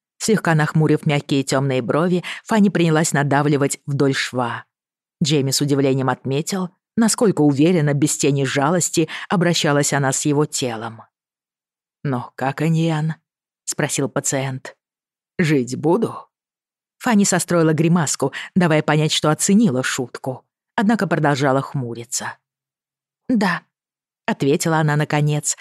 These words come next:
неодобрительно глядя на заштопанную грудь. Затем деловито вернула на место компресс и закрепила бинтом.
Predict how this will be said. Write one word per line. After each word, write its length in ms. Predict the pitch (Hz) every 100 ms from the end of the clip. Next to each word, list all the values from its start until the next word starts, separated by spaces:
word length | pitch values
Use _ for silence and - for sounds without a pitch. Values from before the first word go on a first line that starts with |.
| - _
неодобрительно 680 | 190 160 156 165 165 170 147
глядя 440 | 147 151 151 151 -
на 120 | 165
заштопанную 680 | 156 147 - 139 143 147 151
грудь. 520 | 127 143 123 - - - _ _ _
Затем 360 | 180 226 247 220
деловито 420 | 190 175 180 170
вернула 400 | 160 151 170 160
на 120 | 151
место 340 | 147 143 - 139
компресс 680 | 131 131 - 151 196 - - _ _
и 100 | 269
закрепила 580 | 226 180 160 - 151 147
бинтом. 640 | 143 143 135 117 123 117